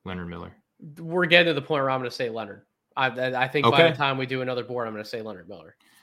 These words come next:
Speaker 1: So if you truly believe in Leonard Miller over G G Jackson, then yes, you should have him in your top twenty. I think that G G, as much as we wanna say that the Instagram video, like, didn't really do too much to hurt his stock, I really think it did.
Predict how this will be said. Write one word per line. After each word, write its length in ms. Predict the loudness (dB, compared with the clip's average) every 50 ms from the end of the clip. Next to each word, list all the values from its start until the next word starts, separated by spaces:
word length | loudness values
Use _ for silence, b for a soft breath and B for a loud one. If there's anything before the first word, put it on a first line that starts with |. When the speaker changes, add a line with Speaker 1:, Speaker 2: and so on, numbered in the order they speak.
| b b b b _
Speaker 1:
So 200 | 2 4 4 8
if 280 | 8 6 6 6 2 0
you 240 | 0 0 2 0 -2
truly 440 | -2 0 4 4 6 6 4 2
believe 480 | 2 2 2 2 2 2 2 0 0 0
in 120 | 0 0
Leonard 220 | 0 0 2 2 2
Miller 340 | 0 0 0 -2 -2 -2 -2
over 220 | -4 -4 -4 -8
G 200 | -8 -8 -12 -10
G 160 | -8 -8 -6
Jackson, 520 | -4 0 0 0 0 -2 -4 -8 -8 -6 -6
then 180 | -6 -6 -4
yes, 300 | -4 -4 -4 -6 -6 -8
you 80 | -10 -8
should 160 | -8 -10 -6
have 200 | -6 -6 -6 -6
him 140 | -8 -10 -8
in 120 | -10 -10
your 100 | -12 -12
top 260 | -8 -6 -6 -6 -6
twenty. 340 | -10 -12 -12 -12 -12 -14 -20 _ _ _ _ _ _ _ _ _ _ _
I 160 | 8 8 8
think 220 | 8 4 0 2 4
that 140 | 2 2
G 200 | 2 2 0 0
G, 500 | 0 0 0 0 2 2 0 -2 -6 _ _ _ _ _ _ _ _ _ _ -16 -14 -14 -14 0 2
as 180 | 2 2 4
much 220 | 4 2 2 2 0
as 120 | -2 2
we 160 | 2 2 2
wanna 240 | 2 0 0 0 -2
say 420 | -2 -2 -2 0 2 2 2 0 -2 -2
that 460 | 0 2 4 4 4 2 0 -6 -14 _ _ _ _ _ _ _ _ -14 -2
the 520 | 0 2 4 4 4 4 2 2 0 -2
Instagram 480 | -4 -4 -4 -4 -2 0 0 0 0 0
video, 320 | 0 2 2 4 4 4
like, 260 | 4 2 0 -2 -2 -2
didn't 280 | -4 -4 -2 -2 -2
really 220 | 0 0 0 -2 -2
do 140 | -2 -4
too 160 | -4 -2 -4 -4
much 240 | -2 -4 -4 -4
to 60 | -8 -4
hurt 160 | -4 -2 -2
his 120 | -2 -6
stock, 300 | 0 4 4 4 6 6
I 40 | 4
really 300 | 2 2 2 2 0 0
think 220 | -2 -4 -6 -6
it 120 | -8 -10 -8
did. 240 | -6 -6 -6 -6